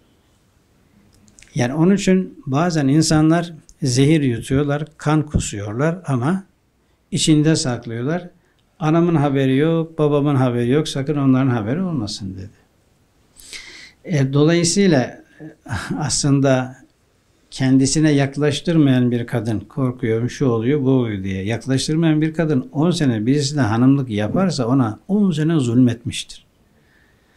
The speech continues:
On sene zulmetmiştir. Her gece, her sabah kendisine zulmetmiş demektir.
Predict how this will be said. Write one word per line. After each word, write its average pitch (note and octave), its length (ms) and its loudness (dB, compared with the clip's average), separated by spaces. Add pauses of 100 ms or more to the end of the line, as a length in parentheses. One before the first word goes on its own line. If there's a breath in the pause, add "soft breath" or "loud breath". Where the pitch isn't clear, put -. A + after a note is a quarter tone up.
(360 soft breath)
On G3+ 220 6
sene F3 280 2
zulmetmiştir. E3+ 720 -2
Her G3+ 260 2
gece, E3+ 400 2
her F#3 160 2
sabah D#3+ 340 -2
kendisine C3 440 0
zulmetmiş D#3 680 -2
demektir. G2 480 -12